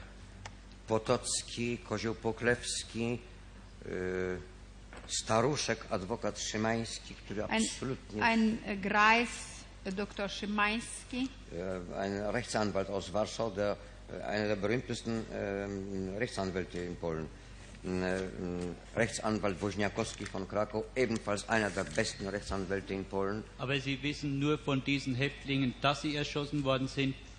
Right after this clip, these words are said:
Speaker 3: und können nichts darüber sagen, wer im Einzelnen die Erschießung durchgeführt hat, von wel-, von welchen S-S-Leuten diese Häftlinge erschossen worden sind.
Speaker 2: Panu tylko jest wiadomo,
Speaker 3: Nein.
Speaker 2: że oni zostali
Speaker 1: Dabei
Speaker 2: rozstrzelani,
Speaker 1: habe ich
Speaker 2: wszystko.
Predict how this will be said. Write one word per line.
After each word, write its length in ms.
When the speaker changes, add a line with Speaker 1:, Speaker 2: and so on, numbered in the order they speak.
Speaker 3:
und 180
können 260
nichts 320
darüber 480
sagen, 460
wer 280
im 180
Einzelnen 600
die 100
Erschießung 520
durchgeführt 600
hat, 140
von 240
wel-, 140
von 160
welchen 300
S-S-Leuten 720
diese 260
Häftlinge 400
erschossen 400
worden 160
sind. 100
Speaker 2:
Panu 260
tylko 220
jest 180
wiadomo, 300
Speaker 3:
Nein. 80
Speaker 2:
że 80
oni 80
zostali 280
Speaker 1:
Dabei 120
Speaker 2:
rozstrzelani, 400
Speaker 1:
habe 160
ich 60
Speaker 2:
wszystko. 180